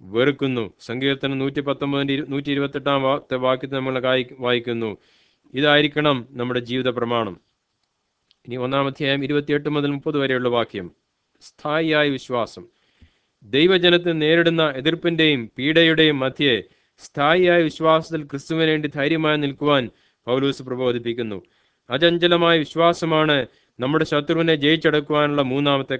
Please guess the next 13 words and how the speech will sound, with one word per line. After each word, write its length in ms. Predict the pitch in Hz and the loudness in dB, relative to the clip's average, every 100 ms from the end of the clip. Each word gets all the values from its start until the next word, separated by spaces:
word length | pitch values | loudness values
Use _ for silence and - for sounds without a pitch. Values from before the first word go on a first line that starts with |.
| 131 | -2
ഘടകം. 340 | 131 113 90 _ _ _ _ _ | -2 -2 -6 _ _ _ _ _
ഇരുപത്തെട്ടാമത്തെ 640 | 120 123 139 135 143 143 143 | -6 -4 -4 0 0 0 0
വാക്യത്തിൽ, 520 | 143 143 147 143 120 - _ _ 123 | 0 0 -2 -2 -6 -10 _ _ -4
"ഇത് 140 | 135 | 2
അവരുടെ 260 | 143 156 156 | 4 4 2
നാശത്തിനും 680 | 147 160 175 175 170 160 | 4 4 2 -2 -2 -2
നിങ്ങളുടെ 260 | 147 170 175 | -2 0 2
രക്ഷയ്ക്കും 500 | 160 - 165 160 143 | 2 0 -4 -2 -4
ഒരടയാളമാകുന്നു, 1000 | 123 123 135 151 151 143 143 143 143 139 - _ _ - | -4 0 4 4 4 4 2 2 0 -4 -8 _ _ -10
അത് 220 | 120 127 | -8 -2
ദൈവം 360 | 127 156 156 147 | 2 4 2 2
തന്നെ 300 | 147 147 139 | 2 2 0
വെച്ചതാകുന്നു." 680 | 117 - 139 135 120 104 87 | -8 -4 2 2 2 -2 -10